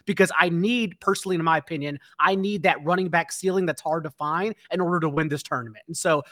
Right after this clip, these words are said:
that's the way I play it. I play it completely volatile, where either I'm winning it with these running back takes or I'm completely losing it. And so that's why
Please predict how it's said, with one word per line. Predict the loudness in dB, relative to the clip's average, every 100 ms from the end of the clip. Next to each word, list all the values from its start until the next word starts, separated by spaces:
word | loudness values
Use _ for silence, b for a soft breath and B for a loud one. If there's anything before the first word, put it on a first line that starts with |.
| b
that's | -2 -2 0
the | 0
way | 2
I | 2
play | 0 0 0
it. | 2
I | -2
play | 0 -2
it | -2
completely | -4 -2 -2 4
volatile, | 4 4 0 -4 -2
where | -4
either | -2 -2
I'm | -4 -6
winning | -4 -2 -2
it | -4 -6 _
with | -2 -2 -2
these | -2 -2 -2 0
running | 2 2
back | 2 -2 -2
takes | -4 -2 -2 -6 b b
or | 2
I'm | 4
completely | 2 -6 0 0 2 0
losing | 0 0 -4
it. | -10 -12
And | -4
so | -2
that's | -2 -4 -8
why | -2 2 4 2